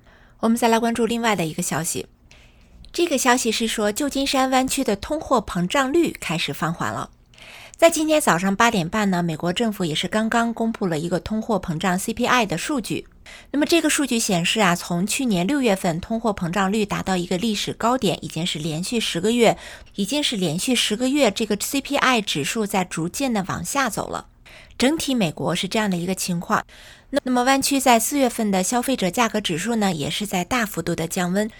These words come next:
这对很多人来说就是一个好消息。也就是说，在经历了几个月的商品价格大幅度上涨之后，湾区的通货膨胀率也已经开始缓解了。在周三，美国劳工统计局一份最新的消费者的价格报告显示，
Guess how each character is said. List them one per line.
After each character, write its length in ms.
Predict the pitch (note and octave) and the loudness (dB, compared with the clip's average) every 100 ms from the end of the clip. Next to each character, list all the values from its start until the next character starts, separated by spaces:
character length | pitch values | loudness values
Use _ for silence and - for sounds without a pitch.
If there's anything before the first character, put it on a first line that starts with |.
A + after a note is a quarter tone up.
| - - | -18 -4
这 120 | E4 | 0
对 100 | D4+ | 2
很 160 | A#3+ F3+ | 0 0
多 100 | F#3+ | 0
人 140 | F#3+ | 0
来 120 | E3 | 0
说 200 | F3 G3+ | -2 -2
就 100 | G#3 | -2
是 100 | G3+ | -2
一 80 | E3+ | -2
个 120 | F3+ | -2
好 180 | E3+ E3 | -4 -4
消 220 | - D#3+ | -4 -2
息。 260 | F3 D#3 - - - | -2 -4 -6 -16 -4
也 100 | G3 | 0
就 100 | B3+ | 2
是 120 | C4+ | 2
说， 280 | B3+ B3+ B3+ - | 4 4 4 0
在 200 | - C4+ | 2 4
经 260 | B3+ - C#4+ | 4 2 0
历 100 | C4+ | 2
了 80 | G3+ | 2
几 240 | - F3 | 0 -2
个 100 | G3+ | 0
月 220 | B3 C4+ | 2 4
的 120 | A#3+ F#3 | 4 2
商 240 | B3 B3 | 2 0
品 220 | B3 F3+ | 0 -2
价 220 | E3+ A#3 | 2 0
格 180 | G3+ E3+ | 0 -2
大 260 | F#3 - - | 0 0 0
幅 180 | - F#3+ | -2 0
度 160 | F3 | 0
上 220 | F3 G3 F3+ | 2 2 2
涨 140 | D#3+ | 0
之 120 | F3 | -2
后， 240 | F#3 E3+ - - - | 2 2 2 -6 0
湾 180 | B3+ C4+ | 2 4
区 140 | C#4+ | 2
的 80 | A#3 | 0
通 180 | F#3+ F3 | 2 0
货 120 | F3 | 0
膨 160 | - D#3 | -2 -2
胀 180 | D#3+ | -2
率 80 | E3 | 0
也 120 | E3 | 0
已 200 | - D3 | 0 -4
经 180 | C#3+ B2 | -4 -8
开 160 | E3 G#3 | -4 -2
始 120 | G#3 | -2
缓 260 | - D3 C#3+ | -4 -4 -2
解 160 | F3+ | -2
了。 160 | - - - - - - - | -4 -8 -20 -20 -20 -20 4
在 160 | C4 | 4
周 160 | B3 B3 | 6 4
三， 280 | B3 A#3+ - | 6 4 4
美 120 | F#3 | 0
国 260 | F3+ F#3+ G3 | 2 2 2
劳 180 | F3 | 2
工 180 | F#3 C4 | 0 -2
统 240 | C4 - E3+ | -4 -4 -2
计 160 | B3+ | -2
局 220 | A#3 F3 | 0 0
一 100 | F3+ | 0
份 240 | F#3 G#3 G3+ | 0 0 0
最 200 | C#4 C4 | 0 -2
新 200 | - C4 | -2 0
的 120 | G#3+ | 0
消 180 | G3 F#3 | 0 0
费 140 | G3 | -2
者 120 | D#3 | -2
的 80 | A#2 | -4
价 220 | C#3 A#3 | 0 0
格 160 | G#3 E3+ | 0 -2
报 220 | - C4 | 0 0
告 180 | - C4+ | 2 0
显 240 | - D#3 | 0 -6
示， 260 | E3 - | -6 -4